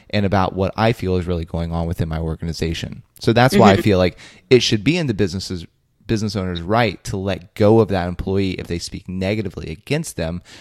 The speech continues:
Speaker 1: because if that employee is powerful enough and they have a, a strong enough message, whatever, they could, yeah, I mean, hurt my feelings, which is one thing. But the bigger issue is, you know, we've got, like, twenty plus people, not including tech team, like, accountants, attorneys, whatever, that work for Pageant Planet.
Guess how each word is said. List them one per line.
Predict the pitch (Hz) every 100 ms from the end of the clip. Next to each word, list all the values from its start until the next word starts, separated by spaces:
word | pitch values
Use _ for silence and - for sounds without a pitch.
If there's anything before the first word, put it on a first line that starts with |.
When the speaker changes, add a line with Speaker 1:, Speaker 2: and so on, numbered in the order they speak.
| - _
Speaker 1:
because | 113 110 190 175 107 -
if | 110 104
that | 143 170
employee | 147 - 117 110
is | 85
powerful | - 87 101 107 139
enough | 131 135 139
and | 82
they | 87
have | 98 90
a, | 87 - -
a | -
strong | - 95 95
enough | 85 80
message, | 85 92 - 104
whatever, | 82 82 87 92 139 147 - - - _ _ -
they | 110 143 202
could, | - 131 113 107 - - _ _ _
yeah, | 120 107 85
I |
mean, | 107 90
hurt | - 131 -
my | 82
feelings, | - 95 76 85 95
which | 85
is | 82
one | 92 92
thing. | - 76 82
But | 107
the | -
bigger | 113 - 196 156
issue | 104 85 - 92 92
is, | 90 95 92 87 - - - _
you | -
know, | 131
we've | 147 160
got, | - 104
like, | 92 95 _ -
twenty | - 98 90
plus | - 87 -
people, | - 82 95
not | 90 78
including | 87 - 90 87
tech | - 82 - _
team, | - 90 82 80
like, | 78 -
accountants, | - 87 85 82
attorneys, | 80 - 92 85
whatever, | 85 78 113 98
that | 87
work | 92 95 -
for | 98
Pageant | 90 131 151 117
Planet. | - 53 50